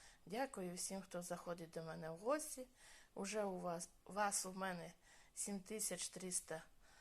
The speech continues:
підписників. Це дуже мене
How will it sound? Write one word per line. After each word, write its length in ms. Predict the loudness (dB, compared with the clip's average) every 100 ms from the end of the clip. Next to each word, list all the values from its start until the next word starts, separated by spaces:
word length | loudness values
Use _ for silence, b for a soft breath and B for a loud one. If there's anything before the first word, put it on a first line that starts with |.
| B B B B B B -14
підписників. 960 | -14 -2 2 4 4 2 0 -2 -2 B B B B B B B
Це 180 | -2 -2
дуже 300 | 0 -2 -2
мене 380 | -2 -2 -2